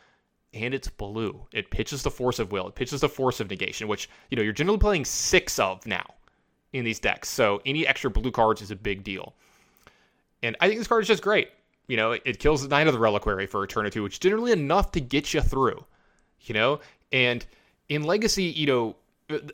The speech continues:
the Delver decks can go long, and the, and the, and the games can go pretty long, but, like, here's the thing. In those two turns, you will find a way to recoup your, your value lost if they get their creature back and that creature starts doing things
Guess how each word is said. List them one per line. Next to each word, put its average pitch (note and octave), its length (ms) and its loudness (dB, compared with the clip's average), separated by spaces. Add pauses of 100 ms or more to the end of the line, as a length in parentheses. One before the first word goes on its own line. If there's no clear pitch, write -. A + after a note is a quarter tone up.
the D3+ 180 0
Delver G#3+ 240 6
decks G3+ 220 6
can D3 300 6
go C3 160 8
long, A2 460 4 (160)
and B2+ 140 0
the, A#2 120 0
and C3 120 0
the, A#2+ 160 -2
and B2+ 100 0
the A2+ 60 -2
games A2+ 320 0
can B2 160 -4
go A2 180 6
pretty C#3 260 2
long, D#3+ 220 2
but, A#2+ 140 4
like, C3 100 0
here's F#3+ 220 -4
the D#3+ 60 -4
thing. G#2+ 220 0 (640)
In A#3 240 2
those G3+ 260 8
two E3 220 6
turns, C3 480 4 (240)
you B2+ 140 0
will D3 140 2
find F#3 380 2
a G3+ 40 10
way C#3+ 240 6
to C3+ 80 0
recoup B2+ 580 -4
your, G#2 400 2
your G#2+ 180 -2
value G#2 440 2
lost D#3+ 420 0
if B2+ 160 0
they A#2+ 100 2
get B2+ 140 -2
their A2+ 120 2
creature B2+ 300 -2
back C3 240 2
and A2 80 -2
that G2+ 120 -2
creature A#2+ 200 0
starts G#2 240 0
doing A2+ 240 -4
things E3+ 240 -4